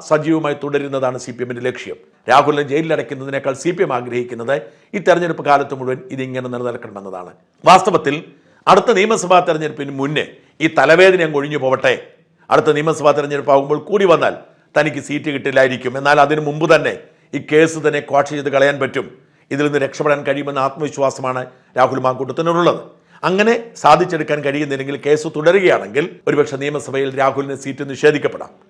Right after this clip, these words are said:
എന്നാൽ അതുകൊണ്ടൊന്നും തളരേണ്ടതില്ലെന്നും സീറ്റ് നിഷേധിക്കപ്പെട്ടാലും പാലക്കാട് കേന്ദ്രീകരിച്ച് പ്രവർത്തിക്കാനും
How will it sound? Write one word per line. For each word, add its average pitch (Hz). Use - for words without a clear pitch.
എന്നാൽ 147
അതുകൊണ്ടൊന്നും 180
തളരേണ്ടതില്ലെന്നും 151
സീറ്റ് 202
നിഷേധിക്കപ്പെട്ടാലും 156
പാലക്കാട് 156
കേന്ദ്രീകരിച്ച് 139
പ്രവർത്തിക്കാനും 147